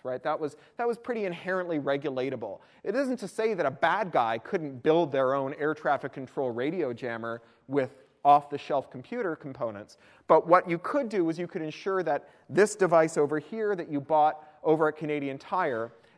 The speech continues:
didn't merely require a firmware refresh to turn it into something that might cause untold mischief.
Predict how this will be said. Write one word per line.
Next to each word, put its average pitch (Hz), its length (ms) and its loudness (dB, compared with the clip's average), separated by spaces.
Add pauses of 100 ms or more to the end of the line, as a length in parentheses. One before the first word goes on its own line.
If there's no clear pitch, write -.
didn't 190 340 -2
merely 175 340 0
require 147 500 0
a 131 40 -6
firmware 185 560 -2
refresh 135 680 -6 (260)
to 165 100 -6
turn 170 200 -6
it 156 100 -4
into 143 220 -6
something 139 260 -6
that 131 140 -6
might 127 180 -4
cause 123 260 -2
untold 120 400 -4
mischief. 120 500 -10